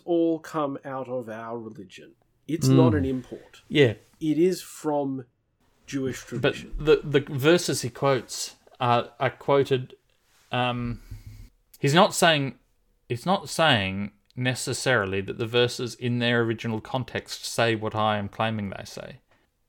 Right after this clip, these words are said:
Speaker 3: He's saying, "In,
Speaker 1: No.
Speaker 3: in the light of what's happened, we can look back and retrospectively."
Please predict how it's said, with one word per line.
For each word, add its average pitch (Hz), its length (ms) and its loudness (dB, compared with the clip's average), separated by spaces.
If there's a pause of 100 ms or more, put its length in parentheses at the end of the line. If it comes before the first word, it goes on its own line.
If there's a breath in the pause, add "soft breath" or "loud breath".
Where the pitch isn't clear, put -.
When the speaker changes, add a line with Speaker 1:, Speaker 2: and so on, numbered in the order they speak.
Speaker 3:
He's 120 200 2
saying, 123 320 6
"In, - 180 -2
Speaker 1:
No. 254 120 4
Speaker 3:
in 170 60 4
the 165 80 8
light 151 260 6
of 135 100 -2
what's 139 200 2
happened, 98 480 -2
we 143 120 0
can 135 160 0
look 127 180 0
back 127 400 2
and 135 240 -4
retrospectively." 151 1120 -2